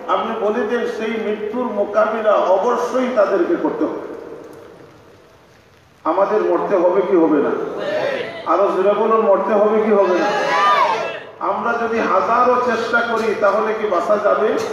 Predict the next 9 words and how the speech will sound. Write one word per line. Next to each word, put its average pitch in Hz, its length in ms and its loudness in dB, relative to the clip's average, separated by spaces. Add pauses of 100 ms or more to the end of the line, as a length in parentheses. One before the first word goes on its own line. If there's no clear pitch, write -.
(920)
এই 208 100 2
পৃথিবী, 226 720 -4 (720)
এই 226 240 0
পৃথিবীর 285 460 0
মধ্যে 247 460 2
বেঁচে 226 260 2
থাকার 226 500 2
জায়গা 180 300 4
নয়। 165 260 0